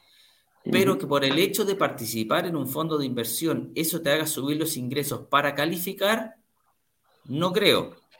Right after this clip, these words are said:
Speaker 1: Porque volvamos a lo mismo. El ingreso que te está generando esto es entre un cuatro y cinco por ciento al año.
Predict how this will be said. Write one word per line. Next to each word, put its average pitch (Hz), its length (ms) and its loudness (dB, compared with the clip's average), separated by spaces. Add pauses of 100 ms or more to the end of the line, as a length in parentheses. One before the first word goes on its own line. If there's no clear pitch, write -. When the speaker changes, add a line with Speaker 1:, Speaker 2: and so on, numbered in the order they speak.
(480)
Speaker 1:
Porque 123 240 -2
volvamos 143 340 4
a 180 40 0
lo 196 80 0
mismo. 160 540 -2 (160)
El 117 160 0
ingreso 151 480 -2
que 117 80 -4
te 113 80 -4
está 143 200 -4
generando 143 600 -2
esto 175 500 -6 (100)
es 143 220 -2
entre 143 360 -6
un 113 240 -6
cuatro 147 320 0
y 156 40 -2
cinco 156 380 -6
por 139 160 -4
ciento 151 360 0
al - 100 6
año. 139 400 0